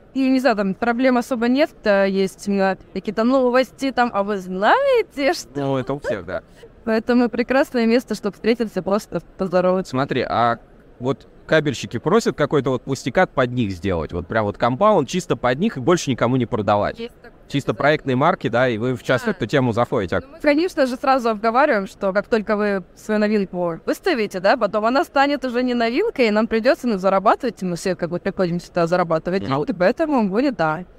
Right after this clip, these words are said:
Speaker 2: Ну, то есть эксклюзива прям вы не даёте такого, что вот материал чисто под вас, больше никому такой не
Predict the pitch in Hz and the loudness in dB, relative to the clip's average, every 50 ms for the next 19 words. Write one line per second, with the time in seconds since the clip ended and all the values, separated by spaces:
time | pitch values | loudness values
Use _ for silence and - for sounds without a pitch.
0 | - - 120 120 147 - - 143 - - - 156 151 143 151 208 240 214 151 143 | -12 -10 -2 -2 -2 0 0 -4 -4 -2 -2 0 0 2 2 2 2 2 2 4
1 | 160 165 170 147 151 139 143 131 131 135 147 139 113 92 104 90 101 95 - 107 | 2 2 4 4 2 2 2 2 2 2 2 2 2 0 0 -2 -4 -4 -2 -2
2 | 95 90 82 - - 98 90 95 - 110 110 107 - 120 135 139 131 110 - 127 | -2 -2 -4 -4 -4 -4 -4 -4 -4 -2 -4 -2 -2 0 2 2 0 0 -2 -6
3 | - - 117 104 123 131 156 185 156 127 135 131 - 131 127 113 127 123 135 139 | -6 -6 -2 0 0 2 2 2 2 2 -2 -2 -2 -4 -2 0 0 0 0 0
4 | 143 131 127 135 123 120 | 0 0 0 -2 -2 -2